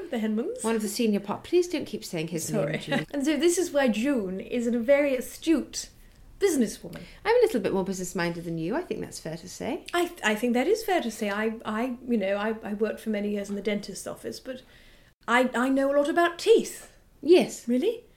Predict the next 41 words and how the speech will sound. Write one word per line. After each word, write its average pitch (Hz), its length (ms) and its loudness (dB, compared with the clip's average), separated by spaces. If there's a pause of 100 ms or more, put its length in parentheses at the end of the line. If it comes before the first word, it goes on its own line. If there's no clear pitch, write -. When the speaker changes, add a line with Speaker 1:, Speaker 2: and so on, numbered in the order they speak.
(300)
Speaker 2:
Yes, 247 280 2
Speaker 1:
And 254 100 6
I 254 80 10
Speaker 2:
well 277 80 8
Speaker 1:
know 403 180 10
a 262 140 8
lot 240 120 2
about 233 200 2
neglectful 262 680 2
parents 247 680 -2
and 247 220 0 (1000)
children 370 500 8
who 240 80 8
are 277 40 6
not 302 180 -2
disciplined 233 520 6
properly. 202 460 -4 (100)
That's - 120 -16
what 285 100 0
I 233 60 4
know 233 220 6
about. 202 340 0 (260)
Speaker 2:
Well, 359 120 2
that's 466 200 4
the 254 80 2
Speaker 1:
I 262 40 6
know 294 180 12
a 285 40 8
lot 285 120 6
about 240 300 4
bad 349 340 4
breath 233 440 4
and 214 240 0 (920)
Speaker 2:
Ye- 226 140 -4
Speaker 1:
mainly 320 500 6
lack 226 240 6
of 220 80 0
discipline, 208 460 -2
to 220 80 -10
be 214 100 -6
honest. 208 340 -10